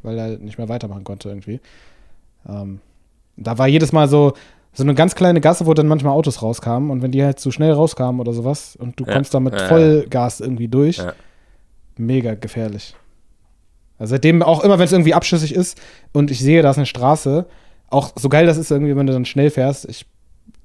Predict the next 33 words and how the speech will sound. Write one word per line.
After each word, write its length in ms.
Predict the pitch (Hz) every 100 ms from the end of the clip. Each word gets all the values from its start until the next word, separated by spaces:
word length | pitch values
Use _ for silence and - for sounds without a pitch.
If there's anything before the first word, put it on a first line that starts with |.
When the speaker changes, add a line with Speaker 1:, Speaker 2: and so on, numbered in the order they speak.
| -
Speaker 1:
bremse 280 | 113 123 127
dann 140 | 123 123
vorher 280 | 127 127
ab 160 | 117 -
und 220 | 131 123 - _ - - -
ja, 260 | 107 101 - _
also 220 | - 120 127
da 60 |
hab 80 | 151
ich 80 | 147
echt 160 | 135
drauf 100 | 127 98
Speaker 2:
Ja, 80 | 104
Speaker 1:
drauf 40 |
Speaker 2:
auch 60 | 117
wenn 60 | 117
du 60 |
Speaker 1:
gelernt. 200 | 113 117
Speaker 2:
Tempo 160 | 107 101
rausnimmst, 440 | 104 120 123 101
also 200 | 101 92
wir 80 | 95
haben 100 | 98
mehr 140 | 101 101
Kraft 320 | - 113 -
kostet, 260 | 110 -
dann 60 | 95
wieder 100 | 92
Tempo 240 | - 95 98
aufzunehmen 420 | 120 - 104 101
und 100 | 101
sowas. 380 | 98 98 - _ _
Speaker 1:
Ja. 180 | 113